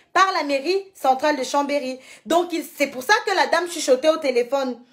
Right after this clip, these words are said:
quand je suis partie à la mairie, en fait. Mais moi,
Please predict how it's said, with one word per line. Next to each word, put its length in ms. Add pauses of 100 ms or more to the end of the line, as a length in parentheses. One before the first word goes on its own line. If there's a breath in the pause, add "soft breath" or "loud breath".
(200 soft breath)
quand 120
je 100
suis 160
partie 300
à 80
la 100
mairie, 480 (100)
en 140
fait. 320 (400 soft breath)
Mais 180
moi, 180